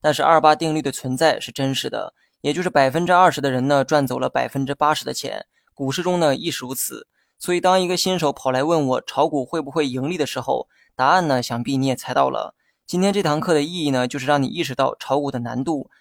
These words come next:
顺便呢也要明白炒股盈利的本质，这样最起码输了也知道是怎么输的。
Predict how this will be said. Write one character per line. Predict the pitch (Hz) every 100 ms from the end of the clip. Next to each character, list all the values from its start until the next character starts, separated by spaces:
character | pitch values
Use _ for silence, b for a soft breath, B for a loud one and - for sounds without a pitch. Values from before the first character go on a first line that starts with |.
| b -
顺 | 208 190
便 | 196
呢 | 160
也 | 131
要 | 127
明 | 120 127
白 | 160 139 -
炒 | - 160
股 | 160
盈 | 127 131
利 | 165
的 | 156
本 | 127 -
质， | - 131 - _ _
这 | - 196
样 | 139 -
最 | 151
起 | 139 156
码 | 139
输 | 123 - 185
了 | 160 -
也 | 135 127
知 |
道 | 143 131
是 | -
怎 | 147
么 | 127
输 | 131 139
的。 | 123 117